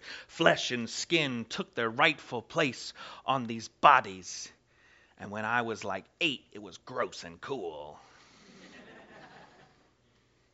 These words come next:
God speaks, and it is so. And instead of this gross zombie army,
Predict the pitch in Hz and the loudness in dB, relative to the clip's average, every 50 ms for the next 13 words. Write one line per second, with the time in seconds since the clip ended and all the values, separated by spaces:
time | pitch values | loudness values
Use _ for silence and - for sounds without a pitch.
0 | _ _ _ _ _ _ _ _ _ _ _ _ _ _ _ _ _ _ _ _ | _ _ _ _ _ _ _ _ _ _ _ _ _ _ _ _ _ _ _ _
1 | _ _ _ _ _ _ _ _ _ _ _ 143 156 160 160 160 143 - - - | _ _ _ _ _ _ _ _ _ _ _ 0 2 4 4 4 0 -2 -8 -8
2 | - 160 143 120 - - - - - - 113 113 117 113 113 107 - - - 95 | -4 -4 -4 -4 -4 -8 -10 -8 -6 -6 -4 -4 -4 -4 -6 -6 -6 -6 -8 -8
3 | 92 92 85 - - _ _ _ _ _ _ _ _ _ _ _ _ _ _ _ | -10 -12 -16 -18 -20 _ _ _ _ _ _ _ _ _ _ _ _ _ _ _
4 | _ _ 113 117 113 - - - 156 151 139 123 127 117 - - _ - - 131 | _ _ -14 -14 -12 -12 -8 -6 -6 -6 -4 -6 -8 -10 -10 -12 _ -4 -2 0
5 | 131 135 - - - - - 117 113 120 113 120 117 110 107 110 - - 90 98 | 0 0 -4 -8 -14 -14 -14 -8 -6 -6 -4 -4 -6 -6 -8 -10 -10 -10 -12 -14
6 | 98 90 85 85 82 87 95 | -14 -16 -16 -20 -20 -20 -20